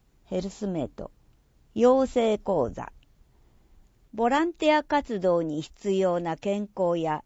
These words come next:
食育の知識を学びます。九月二十八日水曜から十二月十二日月曜の指定する日、全八回。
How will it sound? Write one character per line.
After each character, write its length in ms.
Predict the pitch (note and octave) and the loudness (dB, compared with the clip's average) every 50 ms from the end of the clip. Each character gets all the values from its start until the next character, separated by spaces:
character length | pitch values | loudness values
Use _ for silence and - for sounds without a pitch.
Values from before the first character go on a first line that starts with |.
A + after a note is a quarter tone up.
| _ - | _ -14
食 420 | - - A3+ G3+ G3 - C#4 C#4+ | -8 -4 -4 -4 -4 -4 -4 -2
育 260 | C#4+ C#4 - - C4+ | -2 -4 -4 -6 -6
の 180 | A#3+ A#3+ A#3+ A#3 | -4 -4 -4 -6
知 200 | - - - D4+ | -8 -10 -12 -12
識 320 | - - - - F#3+ F3 | -12 -12 -8 -4 0 0
を 80 | D#3 D3+ | 0 0
学 340 | D#3 D#3 D3+ D3+ D3+ D3+ D#3+ | 0 -2 -4 -2 -4 -4 -4
び 120 | D3+ C3+ | -6 -8
ま 160 | C#3 C#3 B2 | -8 -8 -10
す。 240 | - - - _ _ _ _ _ _ _ _ _ _ _ _ _ _ _ _ _ _ _ _ _ - - | -12 -16 -20 _ _ _ _ _ _ _ _ _ _ _ _ _ _ _ _ _ _ _ _ _ -20 -12
九 140 | - - E4 | -8 -4 0
月 300 | C#4+ C4 A3+ - - F#3 | 2 2 2 2 0 -2
二 220 | F#3 G#3+ B3+ C4+ A3+ | 0 2 2 2 0
十 240 | - G3+ F3+ E3+ | 0 -2 -2 -2
八 400 | D#3+ - - D3 D3 - F3 E3 | -2 -4 -4 -4 -4 -2 -2 -4
日 340 | D#3 D3+ D3+ - - D#3 B2+ | -2 -4 -6 -8 -10 -10 -10
水 400 | - - - F#3+ G3+ A3 A3 G#3 | -10 -8 -6 -4 -2 0 0 0
曜 280 | G3 F3 C#3+ A#2+ - - _ _ - | 0 0 0 -2 -4 -10 _ _ -8
か 140 | - C#3 | -6 -6
ら 180 | C#3 C3 B2 - - _ _ _ _ _ _ - - | -4 -4 -6 -6 -10 _ _ _ _ _ _ -20 -14
十 260 | - - B3 C4+ D4 | -8 -4 -2 0 2
二 160 | C#4+ C#4 C4+ B3 | 4 4 4 6
月 360 | B3+ B3 A#3+ - A3+ A3+ G#3 | 4 2 2 0 -4 -4 -4
十 260 | F3+ G3 A3 A#3 A3+ | -4 -4 -4 -2 -2
二 220 | A3+ A3 G#3 G3+ | 0 0 -2 -2
日 380 | G3 F3+ F3 - - F3 D3+ - | -4 -6 -8 -10 -6 -6 -6 -4
月 400 | - D#3+ D#3 D#3+ D3+ - - A#3 | -2 0 0 0 -2 -4 -4 -2
曜 300 | A3+ G#3+ G3 F3 C3+ - _ _ _ _ _ - | 0 2 2 0 0 -4 _ _ _ _ _ -6
の 220 | G3 F#3+ F#3+ - - - | -4 -4 -4 -6 -10 -16
指 160 | - - - | -20 -16 -6
定 280 | - C4 C4 C4+ C4 B3 | 0 2 4 4 4 4
す 180 | - - A3+ G#3 | 2 -2 -6 -4
る 140 | G3+ G3 F#3 | -4 -4 -4
日、 280 | - - F3+ E3 - - _ _ _ _ _ _ - - _ _ - | -6 -8 -8 -8 -10 -12 _ _ _ _ _ _ -20 -20 _ _ -8
全 340 | G3 - C4 A#3+ F#3 C3+ - - - | -2 0 2 2 2 -2 -6 -8 -12
八 340 | - F3 D#3+ - - - - | -8 -8 -8 -8 -10 -12 -4
回。 280 | - G#3 D#3+ - - | 2 2 2 2 2